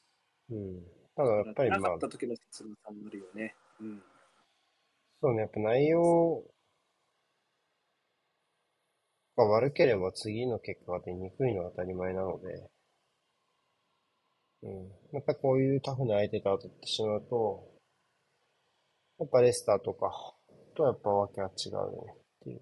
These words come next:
Speaker 1: 感じじゃないですかね、やっぱり。うん。あ、ブレントフォードは自分からね、得点をくれないので、レスターと違って。はい。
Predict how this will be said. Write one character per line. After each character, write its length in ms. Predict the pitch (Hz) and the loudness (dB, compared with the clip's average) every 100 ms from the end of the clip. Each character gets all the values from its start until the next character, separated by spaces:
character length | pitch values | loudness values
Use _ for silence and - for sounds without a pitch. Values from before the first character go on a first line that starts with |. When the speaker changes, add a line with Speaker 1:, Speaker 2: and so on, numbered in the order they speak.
| - | -16
Speaker 1:
感 120 | 120 | -16
じ 60 | 117 | -14
じ 60 | 113 | -14
ゃ 20 | |
な 40 | |
い 20 | 107 | -14
で 40 | |
す 80 | - | -10
か 60 | |
ね、 80 | 131 | -4
や 80 | 135 | -4
っ 40 | - | -4
ぱ 80 | 107 | -12
り。 60 | |
う 40 | 107 | -12
ん。 680 | - - 135 110 104 - _ _ - _ _ _ _ - | -16 -18 -16 -16 -18 -20 _ _ -20 _ _ _ _ -6
あ、 220 | 117 110 | -2 0
ブ 120 | 104 | 2
レ 80 | 131 | 0
ン 60 | 143 | 2
ト 120 | 127 | 0
フ 80 | 101 | 0
ォ 20 | |
ー 40 | |
ド 120 | 95 | 0
は 160 | 95 98 | 0 -2
自 180 | 107 107 | -4 -4
分 220 | 117 117 | -4 -2
か 120 | 120 | 0
ら 120 | 113 | 0
ね、 240 | 120 139 139 | 2 0 0
得 200 | - - | -6 -16
点 180 | - 107 104 | -4 -2 -2
を 1040 | 101 101 104 104 104 104 104 101 101 104 104 - - | -2 -4 -4 -4 -4 -6 -6 -8 -8 -10 -16 -18 -12
く 80 | 104 | -6
れ 120 | 107 | 0
な 160 | 107 | 2
い 60 | 101 | 0
の 100 | 87 | -4
で、 60 | - - - | -12 -20 -16
レ 100 | - | -14
ス 140 | - - | -12 -8
タ 80 | |
ー 60 | 95 | -8
と 80 | 95 - | -8 -10
違 140 | 98 | -12
っ 20 | |
て。 340 | 92 _ - - _ _ _ _ _ _ _ _ _ _ _ _ _ _ _ _ _ _ _ _ _ _ _ _ _ _ _ _ _ _ _ _ _ _ _ _ _ _ _ _ _ - | -12 _ -20 -20 _ _ _ _ _ _ _ _ _ _ _ _ _ _ _ _ _ _ _ _ _ _ _ _ _ _ _ _ _ _ _ _ _ _ _ _ _ _ _ _ _ -8
は 140 | |
い。 40 | 95 | -8